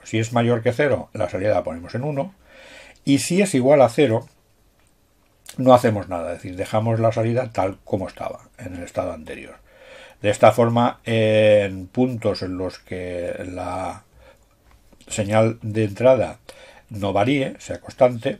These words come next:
pues dejaremos el mismo valor que tenía antes. Y después volvemos otra vez al bucle loop y seguimos, eh,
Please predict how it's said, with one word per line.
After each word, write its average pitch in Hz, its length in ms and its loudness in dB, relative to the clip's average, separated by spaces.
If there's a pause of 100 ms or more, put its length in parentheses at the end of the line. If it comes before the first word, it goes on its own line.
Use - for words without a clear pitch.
pues 117 300 -2
dejaremos 101 500 -6
el 95 120 -8
mismo 98 280 -8
valor 98 320 -2
que 98 100 -8
tenía 82 300 -12
antes. - 420 -20 (1400)
Y 160 180 0
después 113 440 0
volvemos 92 420 -2
otra 92 180 -4
vez 113 280 0 (100)
al - 160 -12
bucle - 320 -8
loop 180 320 2 (460)
y 127 140 0
seguimos, 107 720 0
eh, 87 580 -6